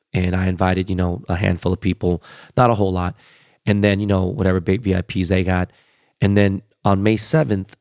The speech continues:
you know, I'm going to bring Mike Trout cards, you know, merch, autographs, whatever, all kinds of stuff. I'm gonna give away some stuff. Might even give away some jewelry. Haven't figured it out yet. And I've already given away so much fucking shit this year that I've realized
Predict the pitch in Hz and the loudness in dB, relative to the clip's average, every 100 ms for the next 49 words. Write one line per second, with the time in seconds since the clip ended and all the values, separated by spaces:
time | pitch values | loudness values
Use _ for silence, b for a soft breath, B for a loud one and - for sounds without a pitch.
0 | _ 98 92 90 87 - 92 98 101 98 | _ -2 0 0 -2 -2 -2 0 0 -2
1 | 92 90 98 90 87 - _ _ _ _ | -4 -2 0 0 -6 -14 _ _ _ _
2 | _ - 110 98 101 - 98 95 - 98 | _ -8 -2 -2 -2 0 0 0 -2 -2
3 | 90 127 - - 95 90 113 151 _ _ | -2 -8 -12 -10 -4 -4 -4 -8 _ _
4 | _ _ _ _ _ _ - 110 98 92 | _ _ _ _ _ _ -8 0 0 0
5 | - - 101 95 95 95 87 87 - 92 | -6 -4 0 2 2 -2 -2 -4 -4 -2
6 | 92 95 90 98 92 82 90 92 90 98 | 0 -2 -2 -2 -2 -2 -2 -2 -2 0
7 | 104 101 - 92 92 - B B B 123 | 2 0 -2 -2 -2 -2 B B B 2
8 | 131 117 113 107 101 98 98 147 _ _ | 2 2 0 0 -4 -4 -4 -8 _ _
9 | - 107 101 104 98 90 95 98 87 101 | 0 0 2 0 0 0 -2 -2 -2 0
10 | 104 98 90 101 92 - - 95 90 - | 2 0 0 -4 -6 -6 -4 -4 -4 -4
11 | 107 101 - 95 - - - 95 92 B | -6 -6 -4 -4 -2 -6 -2 -2 -2 B
12 | B B B B 98 87 117 113 95 92 | B B B B 0 2 2 2 0 -4